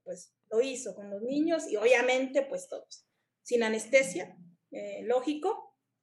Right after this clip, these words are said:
y, pues, estos niños, eh, obviamente mueren. Mucho,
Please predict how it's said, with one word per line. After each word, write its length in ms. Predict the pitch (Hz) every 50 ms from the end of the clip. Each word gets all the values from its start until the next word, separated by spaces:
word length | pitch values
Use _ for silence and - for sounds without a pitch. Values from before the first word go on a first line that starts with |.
| _ _ _
y, 240 | 208 214 214 208 -
pues, 160 | 208 202 220
estos 280 | 220 214 - 247 240 240
niños, 520 | 240 226 233 240 233 233 226 220 - -
eh, 240 | - - - - - _ _ _
obviamente 560 | - 220 220 220 226 233 233 226 - 233 214
mueren. 420 | 208 202 185 139 - - - _ _ _ _ _ _ _ _ _ _ _ _ _ _ _ _ _ _ _ _ _ _ _ _ _ _ _
Mucho, 320 | 233 277 320 294 - 427